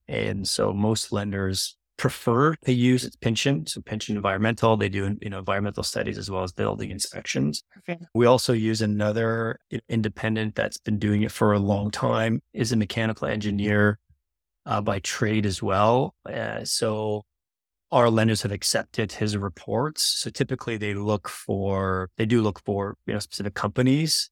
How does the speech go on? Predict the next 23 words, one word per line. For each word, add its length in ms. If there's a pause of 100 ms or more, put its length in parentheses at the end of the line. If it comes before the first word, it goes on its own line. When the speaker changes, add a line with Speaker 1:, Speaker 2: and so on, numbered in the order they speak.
Speaker 1:
um, 260
that 220
do, 260
I, 180
I 140
actually, 260
I 20
don't 180
know 120
if 80
there's 120
a 40
certification, 600
to 100
be 120
honest. 440
Um, 420
Speaker 2:
Okay. 260 (240)
Speaker 1:
we've 160
Speaker 2:
I'm 40
just 120
Speaker 1:
used 80
Speaker 2:
curious. 440